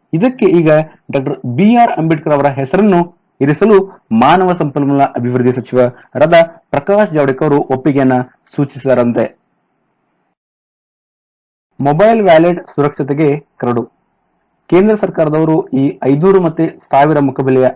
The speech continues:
ನೋಟು ರದ್ದಾದ ಮೇಲೆ ನಗದು ರಹಿತ ಆರ್ಥಿಕತೆಗೆ ಜಾಸ್ತಿ ಒತ್ತನ್ನ ನೀಡ್ತಾರೆ. ಅದಕ್ಕೋಸ್ಕರ ಈಗ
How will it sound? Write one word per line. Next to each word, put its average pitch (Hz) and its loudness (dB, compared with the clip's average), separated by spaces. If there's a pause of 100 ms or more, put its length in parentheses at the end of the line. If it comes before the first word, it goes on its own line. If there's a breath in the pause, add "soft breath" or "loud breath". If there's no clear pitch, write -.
ನೋಟು 120 -4
ರದ್ದಾದ 117 0
ಮೇಲೆ 156 -2 (180)
ನಗದು 175 2
ರಹಿತ 180 2
ಆರ್ಥಿಕತೆಗೆ 139 -2 (220)
ಜಾಸ್ತಿ 123 0
ಒತ್ತನ್ನ 113 -2
ನೀಡ್ತಾರೆ. 123 -2 (320)
ಅದಕ್ಕೋಸ್ಕರ 156 0 (120)
ಈಗ 185 2